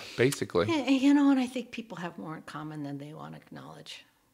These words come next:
Speaker 1: Mm-hmm.
Speaker 2: You know, I think, you know, w-, the Republicans in Minnesota, anyway, have successfully, I think, created a rural-urban divide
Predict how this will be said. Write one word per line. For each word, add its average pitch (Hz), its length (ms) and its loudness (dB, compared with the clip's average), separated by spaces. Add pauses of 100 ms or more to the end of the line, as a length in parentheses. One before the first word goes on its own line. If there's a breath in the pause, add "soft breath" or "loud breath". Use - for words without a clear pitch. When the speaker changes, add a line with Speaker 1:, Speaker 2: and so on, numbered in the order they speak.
(140)
Speaker 1:
Mm-hmm. 151 240 -2
Speaker 2:
You 175 60 -6
know, 165 220 -12
I 165 100 -10
think, 170 560 -12
you 175 120 -10
know, 160 360 -10
w-, 190 160 -16
the 170 140 -8
Republicans 175 640 -12
in 151 220 -12
Minnesota, 175 500 -4
anyway, 151 280 -6
have 143 220 -16 (680 soft breath)
successfully, - 1080 -6
I 170 140 -4
think, - 500 -16 (300)
created 160 380 -6
a 151 80 -4
rural-urban 165 720 -4
divide 147 460 -4